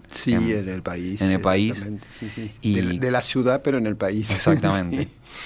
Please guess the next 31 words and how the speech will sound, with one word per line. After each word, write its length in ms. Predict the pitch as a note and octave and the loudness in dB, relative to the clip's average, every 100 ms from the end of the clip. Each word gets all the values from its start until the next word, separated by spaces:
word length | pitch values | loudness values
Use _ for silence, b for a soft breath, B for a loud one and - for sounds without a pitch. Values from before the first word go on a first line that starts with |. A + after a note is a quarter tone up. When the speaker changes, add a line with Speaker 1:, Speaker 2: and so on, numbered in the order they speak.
| B | B
Speaker 2:
Y 60 | G2 | 4
en 60 | |
esa 200 | A2+ B2 | 4 4
convocatoria 680 | A2+ A2 G#2+ G#2 A#2+ B2+ B2+ | 4 2 2 2 2 2 0
se 140 | - F#2+ | -2 -2
anotaron 540 | F#2+ A2 A2+ A#2+ A2+ - - - - - | 0 2 2 0 -4 -14 -20 -20 -20 -16
doscientas 540 | F#2 G2+ - B2+ A#2+ | 0 2 4 4 4
noventa 260 | G#2 F#2+ F2+ | 2 2 2
y 20 | F#2 | 0
dos 140 | G#2 | 0
personas, 560 | - - G2+ G#2 - - - - _ B B B G2+ G2 | -4 -2 -2 -2 -6 -16 -20 -20 _ B B B -12 2
de 80 | G2 | 4
las 120 | F2+ | 4
Speaker 1:
Ujú. 60 | F#2+ | 4
Speaker 2:
cuales, 420 | G#2 G#2 - - - | 4 2 -2 -8 -4
em, 720 | F#2 F2 E2+ E2 D#2+ D2 C#2+ - - - - - | -2 0 -2 -2 -4 -6 -8 -16 -20 -20 -20 -4
mucho 460 | F#2 G2+ A#2 A2+ A2 | 2 4 4 2 2
más 160 | G#2+ | 2
de 160 | G#2+ F#2 | 2 0
cien 300 | - G#2 G2 | 2 2 4
personas 560 | F#2 - G2+ A#2 - - - | 2 4 2 0 -4 -14 0
con 180 | G#2+ G2+ | 2 2
discapacidad. 640 | - F2 F2 F#2+ F2+ G#2 B B B | 0 -2 0 2 2 2 B B B
Digo 220 | G2 A#2 A#2+ | 4 4 4
mucho 260 | B2 A#2+ | 2 2
más 160 | B2 B2+ | 2 2
porque 640 | C3 G2+ G2+ F#2 F2 D#2+ - - | -2 0 2 2 0 -2 -10 -10
a 120 | F#2+ G2 | 0 2
veces, 380 | G2+ A2 G2+ | 2 0 -2
este, 400 | G#2 - G#2 F2+ | -4 -4 -2 0
em, 300 | F2 F2 E2 | 0 -2 -6